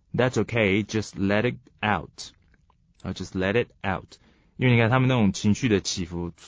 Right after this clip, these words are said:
觉得泰勒死了，然后他们去参加丧礼，却发现泰勒还活着。好，所以泰勒说，“没关系，let it out。”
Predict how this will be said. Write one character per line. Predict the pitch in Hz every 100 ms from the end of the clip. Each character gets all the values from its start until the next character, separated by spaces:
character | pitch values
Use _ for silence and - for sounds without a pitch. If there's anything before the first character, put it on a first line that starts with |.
| _
觉 | - 101
得 | 104 104 _
泰 | - 120
勒 | 110
死 | 95 87
了， | 85
然 | 90
后 | 98
他 | 101
们 | 101
去 | 98
参 | 98
加 |
丧 | 95 98
礼， | 85
却 | 104
发 | 101 98
现 | 98
泰 | -
勒 | 110
还 | 104
活 | 87 98 98
着。 | 101 - _ _ _ _ _ _ _ -
好， | 98
所 | 101
以 | 92
泰 | 95
勒 | 90
说 |
，“没 | 104
关 | 123 117
系， | 117 - _ _ _ _ _ _ -
let | 107 117 117
it | - 110
out。” | 87